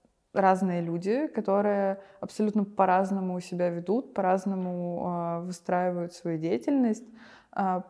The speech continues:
потому что, возможно, это моё предубеждение какое-то, м, но кажется, будто бы у художников, а, должен быть вообще какой-то другой склад ума, потому что, ну, написать, как мне кажется,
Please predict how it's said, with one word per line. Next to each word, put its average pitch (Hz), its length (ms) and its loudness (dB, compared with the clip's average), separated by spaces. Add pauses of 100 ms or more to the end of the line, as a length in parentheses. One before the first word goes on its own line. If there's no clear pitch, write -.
потому 226 220 0
что, 269 180 -4
возможно, 214 640 2
это 190 280 -4
моё 190 200 -4
предубеждение 180 840 -2
какое-то, 175 680 -2 (1000)
м, 180 340 0
но 180 160 0
кажется, 190 600 0
будто 190 400 -4
бы 180 140 -4
у 175 40 -2
художников, 190 800 0 (400)
а, 170 340 -2
должен 180 500 0
быть 185 300 -2
вообще 175 280 -4
какой-то 180 280 -4
другой 180 400 2
склад 175 500 -2
ума, 180 380 -2
потому 190 400 -6
что, - 280 -10
ну, 185 380 -4 (400)
написать, 214 720 0 (140)
как 196 220 0
мне 175 160 -6
кажется, 175 600 -6